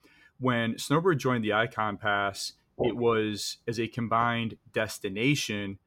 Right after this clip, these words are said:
with Alta, and you shared those five days, or skiers shared those five days on the Icon Base Pass and seven days on the Icon Pass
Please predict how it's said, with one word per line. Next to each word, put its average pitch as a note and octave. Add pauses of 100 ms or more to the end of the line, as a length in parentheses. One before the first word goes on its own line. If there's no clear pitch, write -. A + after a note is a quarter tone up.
(280)
with A#2
Alta, G2+
and G#2+
you G#2+
shared B2+
those A#2
five A2
days, G2
or F#2+
skiers G2+
shared G#2+
those G#2+
five G2
days F#2+ (320)
on G2
the G#2
Icon F#2
Base A2+
Pass G#2
and G#2
seven G2+
days G2+
on F#2+
the F#2+
Icon G#2
Pass G2